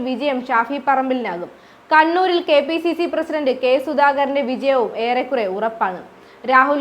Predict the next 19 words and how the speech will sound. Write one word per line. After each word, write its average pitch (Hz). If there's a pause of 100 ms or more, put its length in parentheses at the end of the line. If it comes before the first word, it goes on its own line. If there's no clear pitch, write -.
ഗാന്ധി 285
കേരളത്തിൽ 285 (100)
മത്സരിക്കുന്നതിന്റെ 285
ഗുണം 285 (120)
എല്ലാ 285 (120)
തലത്തിലും 302 (100)
ഇക്കുറിയും 277
യു 247
ഡി 277
എഫിന് 277
കിട്ടുമെന്നും 262
നിഗമനത്തിലുണ്ട്. 208 (500)
തിരഞ്ഞെടുപ്പിലെ 302 (100)
അവസാനവട്ട 302 (100)
പ്രചാരണം 302
വിലയിരുത്തിയാണ് 294 (100)
റിപ്പോർട്ട് 262 (100)
തയ്യാറാക്കിയിട്ടുള്ളതാണ് 254 (360)
വാർത്തകൾ 240